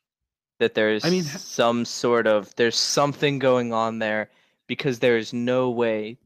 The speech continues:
Speaker 1: that you run for an office like that without even remotely sitting down to think about what you're going to say, and you make the absolutely asinine comments that he makes,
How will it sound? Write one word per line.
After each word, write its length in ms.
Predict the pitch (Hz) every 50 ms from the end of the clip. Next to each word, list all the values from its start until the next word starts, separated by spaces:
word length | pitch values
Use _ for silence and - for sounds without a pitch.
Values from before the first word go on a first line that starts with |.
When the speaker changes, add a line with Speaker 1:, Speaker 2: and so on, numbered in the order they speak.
| _ -
Speaker 1:
that 220 | 123 123 113 -
you 200 | 92 113 117 113
run 340 | 104 104 113 117 117 127 143
for 180 | - - 170 170
an 80 | 170
office 460 | 143 120 120 123 - - 107 - -
like 200 | 104 101 98 - _
that 260 | 110 104 104 101 - - _ _ _ _ _
without 320 | - - - 135 123 123 113
even 240 | 127 123 117 120 113
remotely 560 | 110 113 113 113 113 120 131 127 135 139 131
sitting 340 | - - - 123 120 123 120
down 220 | 117 117 117 107
to 40 | -
think 380 | - - - - 131 127 123
about 240 | 139 120 123 120 107
what 140 | 113 - -
you're 100 | 120 110
going 160 | 113 110 110
to 60 | 107
say, 360 | - - - 104 98 101 98 -
and 120 | - 110 113
you 80 | 113
make 220 | 104 110 113 113 -
the 120 | 113 82
absolutely 680 | 82 110 120 - - - 127 117 113 107 110 113 - - _
asinine 560 | - 104 110 120 120 - 127 131 127 123 123 123
comments 480 | - 123 117 110 107 107 107 - -
that 160 | - 110 101 -
he 80 | 110
makes, 460 | 107 107 104 104 104 - - - -